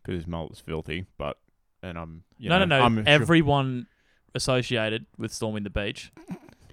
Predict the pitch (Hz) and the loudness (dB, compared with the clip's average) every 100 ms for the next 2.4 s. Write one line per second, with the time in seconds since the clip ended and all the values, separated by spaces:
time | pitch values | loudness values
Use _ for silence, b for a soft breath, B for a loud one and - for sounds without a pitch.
0 | - 107 107 104 - 131 127 120 - - | -12 -4 -2 -4 0 2 4 6 8 8
1 | 120 127 147 147 110 107 104 101 107 101 | 8 6 2 -4 -4 -2 -4 -6 -8 -10
2 | - 104 98 95 | -10 -8 -8 -10